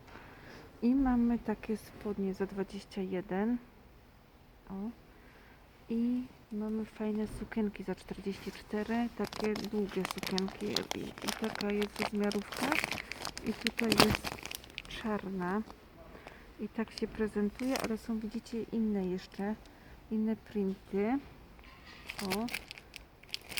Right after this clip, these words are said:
I słuchajcie, to jest taki, mm, taki lajkrowy materiał. E, tutaj widzę coś fajnego. O, fajną sukienkę damską za dwadzieścia sześć i patrzcie, jakie ładne kwiatki.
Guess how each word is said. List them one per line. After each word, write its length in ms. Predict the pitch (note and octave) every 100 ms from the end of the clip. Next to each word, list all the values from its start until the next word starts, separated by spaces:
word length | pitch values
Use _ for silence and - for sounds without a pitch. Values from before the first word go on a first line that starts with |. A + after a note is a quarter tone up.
| - - - - - - - - - - -
I 60 | -
słuchajcie, 300 | - B3 A#3+
to 100 | C4
jest 140 | A#3 -
taki, 260 | - A3+
mm, 580 | G#3 - G#3+ A3 A3 G#3+
taki 360 | A3+ - A3+ A3+
lajkrowy 720 | A3+ A3 - A3+ G3+ G3 F#3+
materiał. 800 | F#3+ - G3+ G#3+ G3+ G#3 B3+ D4 - - - - - - - -
E, 380 | G#3 G#3 G#3 G#3 -
tutaj 360 | C4+ - A#3+ G#3 A3+
widzę 260 | - A3
coś 220 | - G#3+
fajnego. 840 | - - G3 G3+ G#3 F#3+ F3 E3+ F3+ F#3+ -
O, 180 | G3+ G3+
fajną 380 | - G#3 G#3+ G#3
sukienkę 580 | - - A3 G#3 -
damską 480 | F#3+ G3+ G#3 - G#3+
za 100 | G#3
dwadzieścia 640 | - G3+ G3+ G#3+ - G3+
sześć 420 | G3 - A3+ A3+ -
i 80 | G#3+
patrzcie, 440 | A3 - - G#3+
jakie 280 | G#3+ - G#3+
ładne 280 | G#3+ G#3+ G#3+
kwiatki. 640 | - G#3+ G3 - - F#3